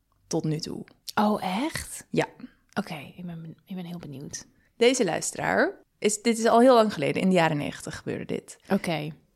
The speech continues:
Speaker 1: Zij ging studeren in Wageningen en ze ging daar dan ook wonen. Voor het eerst ging ze uit huis en ging ze, eh, in een studentenhuis daar wonen met veertien of vijftien andere mensen.
Speaker 2: Ja.
Speaker 1: Groot huis.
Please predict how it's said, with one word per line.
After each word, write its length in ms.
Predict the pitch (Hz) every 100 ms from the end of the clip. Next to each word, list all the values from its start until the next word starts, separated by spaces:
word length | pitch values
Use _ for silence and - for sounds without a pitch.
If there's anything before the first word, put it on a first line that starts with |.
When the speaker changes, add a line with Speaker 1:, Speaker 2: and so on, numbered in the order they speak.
| _
Speaker 1:
Zij 400 | - 208 214 233
ging 560 | 240 226 202 202 196 196 _
studeren 680 | - - 277 202 175 175 170
in 340 | 165 160 139 -
Wageningen 760 | 170 160 170 160 160 202 392 - _
en 120 | -
ze 80 | 185
ging 220 | - 175
daar 180 | 165 151
dan 180 | - -
ook 120 | -
wonen. 540 | - 156 180 202 254 415 - _ _ _
Voor 120 | 185
het 140 | 180
eerst 540 | 180 180 302 - - -
ging 200 | - 175
ze 100 | -
uit 180 | - 147
huis 360 | 151 180 226
en 100 | - 170
ging 200 | 151 156
ze, 80 | 147
eh, 520 | 92 85 - - 151 -
in 140 | -
een 60 | 165
studentenhuis 600 | - 151 - 175 180 190
daar 160 | 190 180
wonen 300 | 170 196 220
met 240 | 151 - -
veertien 760 | - - - 165 165 165 156
of 80 | 160
vijftien 340 | 156 156 165
andere 240 | 160 165 156
mensen. 520 | 160 190 208 208 339
Speaker 2:
Ja. 440 | 208 196 170 160
Speaker 1:
Groot 200 | 269 175
huis. 360 | 175 170 226 -